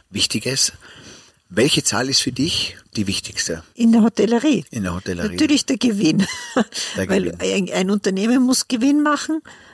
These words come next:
Speaker 2: weil sonst wird es nicht investieren können, wird nicht am Markt bestehen bleiben können.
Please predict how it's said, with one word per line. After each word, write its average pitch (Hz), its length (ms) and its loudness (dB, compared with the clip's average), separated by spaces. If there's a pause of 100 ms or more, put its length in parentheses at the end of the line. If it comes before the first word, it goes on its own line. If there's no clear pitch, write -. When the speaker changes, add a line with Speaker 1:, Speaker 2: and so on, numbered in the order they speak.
Speaker 2:
weil 202 140 -2
sonst 233 400 0
wird 254 180 -4
es 240 120 -2
nicht 247 220 2
investieren 240 580 0
können, 247 320 2
wird 240 240 -2
nicht 233 260 -2
am 214 200 4
Markt 220 380 -2
bestehen 180 440 -2
bleiben 170 240 -6
können. 175 320 -4